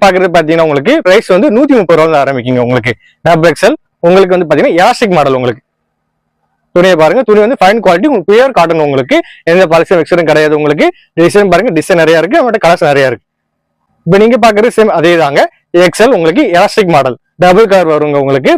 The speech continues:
பியூர் காட்டன் உங்களுக்கு, எந்த பாலிசி மிக்சரும் கிடையாது. உங்களுக்கு தண்ணியில போட்டா சுருங்காது, துணி நல்லா இருக்கும். இது பிரைஸ் பாத்தீங்கன்னா உங்களுக்கு நூத்தி இருபத்தஞ்சு ரூபாங்க. இப்ப நீங்க பாக்குறது பாத்தீங்க அப்படின்னா எக்ஸ்எல் ஒன் செவன்ட்டில இருந்து ஆரம்பிக்குங்க உங்களுக்கு. பிரிண்டட் மாடல் உங்களுக்கு, பியூர் காட்டன் உங்களுக்கு.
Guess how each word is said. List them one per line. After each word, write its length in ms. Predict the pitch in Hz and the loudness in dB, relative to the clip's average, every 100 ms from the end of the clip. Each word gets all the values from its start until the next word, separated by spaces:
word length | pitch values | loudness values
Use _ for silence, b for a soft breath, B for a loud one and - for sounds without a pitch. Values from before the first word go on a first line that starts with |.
| 180 | 2
பியூர் 240 | 185 175 | 0 0
காட்டன் 240 | 151 151 143 | 0 0 -2
உங்களுக்கு, 300 | 139 131 262 349 b - 175 | -2 -2 -2 -2 b -2 0
எந்த 140 | 180 160 | 2 0
பாலிசி 200 | 165 180 | 0 0
மிக்சரும் 280 | 156 175 160 | -2 0 0
கிடையாது. 260 | 147 151 165 277 | 0 0 0 0
உங்களுக்கு 240 | 170 180 | -2 0
தண்ணியில 220 | 147 175 175 | 0 0 0
போட்டா 140 | 170 185 | 0 0
சுருங்காது, 380 | 170 165 151 175 330 _ _ - | 0 0 0 0 -4 _ _ 0
துணி 140 | 190 190 | 2 2
நல்லா 160 | 165 156 | 2 0
இருக்கும். 220 | 147 311 b b 202 | 0 -2 b b 0
இது 100 | 262 | 2
பிரைஸ் 200 | 233 233 202 | 2 2 0
பாத்தீங்கன்னா 260 | 175 240 208 | 0 0 0
உங்களுக்கு 340 | 170 156 294 | -2 -2 0
நூத்தி 180 | 247 226 | 0 0
இருபத்தஞ்சு 340 | 170 143 131 123 | 0 -2 -2 0
ரூபாங்க. 220 | 120 107 - _ _ _ - | 0 -4 -14 _ _ _ -4
இப்ப 180 | 185 254 | 0 2
நீங்க 120 | 247 208 | 0 0
பாக்குறது 260 | 185 175 180 | 0 0 0
பாத்தீங்க 260 | 165 151 151 | 0 0 0
அப்படின்னா 260 | 135 139 226 349 b 170 180 | 0 0 0 -2 b 0 0
எக்ஸ்எல் 280 | - 185 131 _ - 190 | 2 -2 -2 _ -2 0
ஒன் 140 | 269 | 2
செவன்ட்டில 260 | 196 185 170 | 2 0 0
இருந்து 160 | 170 156 | 0 0
ஆரம்பிக்குங்க 380 | 143 135 139 135 | 0 -2 0 0
உங்களுக்கு. 280 | 131 127 262 330 _ _ - | 0 0 0 -2 _ _ -2
பிரிண்டட் 340 | 202 214 214 180 | 0 2 2 2
மாடல் 200 | 160 160 | 0 0
உங்களுக்கு, 280 | 147 156 285 | -2 -2 -2
பியூர் 260 | 208 202 196 | 0 2 2
காட்டன் 240 | 165 147 143 | 0 0 0
உங்களுக்கு. 300 | 127 120 123 | -2 -2 -4